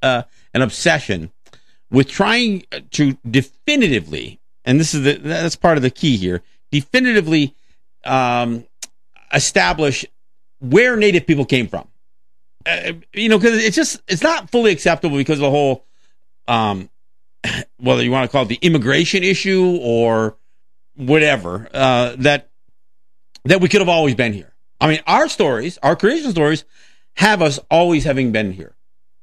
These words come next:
You know, and, and we always say it, "Since time immemorial," which is pretty accurate. Um, we have no part, and I don't know any Native people who have a creation story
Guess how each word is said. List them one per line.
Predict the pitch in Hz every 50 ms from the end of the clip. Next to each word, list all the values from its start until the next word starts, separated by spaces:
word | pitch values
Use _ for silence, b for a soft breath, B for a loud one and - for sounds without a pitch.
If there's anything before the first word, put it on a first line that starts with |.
| - - - - - -
You | 147 143 139
know, | 143
and, | 139 147 170
and | 151 160 165
we | 175
always | 175 233 302 - 139
say | 175 160 143
it, | 131 - - - - - -
"Since | - - 156 139 -
time | - - 160 156 151 156 156 151 160 - -
immemorial," | 143 135 123 120 117 113 107 95 78 65 50 - - - - - - -
which | - 139 147 - - - -
is | 147 147 139 135 123 - - - - - - - - - - - - - - - - - - - - - - - -
pretty | - 190 262 277 254
accurate. | 233 185 151 - - 92 87 90 - - - - - - - - - -
Um, | - 113 120 123 123 123 123 123 - - - - -
we | - 170 214 208
have | 202 214 220 226 233 196 190
no | 196 190 202 226 254 277 262 240 - - - - - -
part, | - - 196 196 196 196 - -
and | - 151 151 156 - - - - -
I | - 196
don't | 214 220
know | 208 196 208
any | 208 226 254 277
Native | 262 254 233 208 180 -
people | 185 170 147 143
who | 139 147
have | 139 131
a |
creation | 123 - 143 147 151 - 151 135
story | - - 127 123 120 110